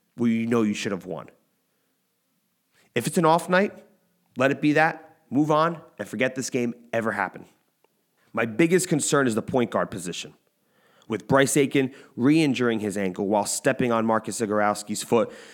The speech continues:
as he was slicing to the basket. The replay really showed how bad it was. You have to have sympathy for this kid, who continues to struggle with injury after injury. After the game, the severity of his ankle injury was still unknown,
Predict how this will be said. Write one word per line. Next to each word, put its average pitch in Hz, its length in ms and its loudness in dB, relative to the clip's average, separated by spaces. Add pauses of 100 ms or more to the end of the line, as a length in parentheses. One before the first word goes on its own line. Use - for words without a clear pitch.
as 110 140 -6
he 120 60 2
was 107 160 0
slicing 120 380 0
to 107 100 -4
the 98 60 0
basket. 95 480 -2 (1400)
The 117 80 -2
replay 127 680 2 (220)
really 127 360 4
showed 104 300 0
how 101 120 2
bad 90 260 2
it 69 80 -4
was. 50 320 -12 (600)
You 123 80 -2
have 139 280 0
to 143 60 -2
have 113 140 2
sympathy 101 400 -2
for 92 120 -8
this - 180 -8
kid, - 260 -16 (280)
who 143 100 0
continues 151 720 0
to 139 100 -4
struggle 110 680 -2
with 113 200 -2
injury 123 380 0
after - 260 -2
injury. 90 440 -8 (600)
After 156 280 2
the 160 80 2
game, 123 240 2
the 117 80 0
severity 127 420 2
of 127 80 2
his 117 100 -2
ankle 117 300 -2
injury 107 240 0
was 101 280 0
still 113 260 0
unknown, 95 340 -2